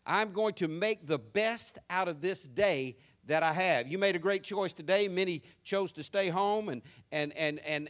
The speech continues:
not to be in the Lord's house. You came today, and I, I applaud you for that. But it is time for us to overcome.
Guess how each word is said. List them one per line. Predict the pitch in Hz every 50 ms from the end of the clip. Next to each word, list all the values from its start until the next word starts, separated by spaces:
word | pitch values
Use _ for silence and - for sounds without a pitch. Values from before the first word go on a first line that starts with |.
| -
not | 151 160 175 190 190 190
to | - 190
be | 170 143 160 196 196
in | 180
the | 165 160
Lord's | 165 185 202 196 190 -
house. | 185 190 190 220 220 - -
You | 151 165
came | - - 190 196 196 196 165
today, | - 151 139 143 175 180 190 196 190 - - - - _ _ _ - -
and | - 135 139 143
I, | 151 165 170 160 139 -
I | 143 156 165
applaud | 156 - - 180 180 185 175 143
you | 160
for | 156 - 135
that. | 123 127 165 180 180 185 165 - - _ - - _ _ _ -
But | 135 143 147
it | 170 185
is | 175 135 -
time | - - 175 180 185 185 185 185 180 156
for | - 135 131 131 -
us | 160 170 170 175 160 147 - - - _ _ _ _ _ _ _ -
to | - 127 -
overcome. | - 170 170 156 147 151 139 - 165 147 127 110 95 85